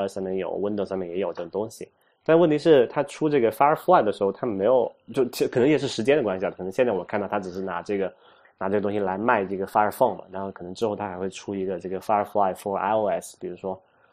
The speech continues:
啊，然后你可以完成同样的事情，把那个手机对着屏幕一照，哎，这东西就解决了。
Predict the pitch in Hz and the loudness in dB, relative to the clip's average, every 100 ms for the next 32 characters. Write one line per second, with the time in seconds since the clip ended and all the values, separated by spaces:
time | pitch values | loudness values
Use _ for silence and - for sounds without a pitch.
0 | _ _ _ _ _ 92 85 92 92 92 | _ _ _ _ _ -8 -6 -6 -6 -6
1 | - 95 90 _ _ - 98 95 101 95 | -4 -4 -6 _ _ -4 -2 -2 -4 -2
2 | 107 101 98 92 85 95 95 95 - 101 | -2 -2 -6 -8 -10 -10 -10 -10 -10 -10
3 | 95 104 95 - 98 101 98 117 - 98 | -4 -4 -4 -10 -8 -8 -2 -2 -2 -10
4 | 92 95 90 90 92 - - 57 | -8 -10 -10 -14 -12 -12 -12 -16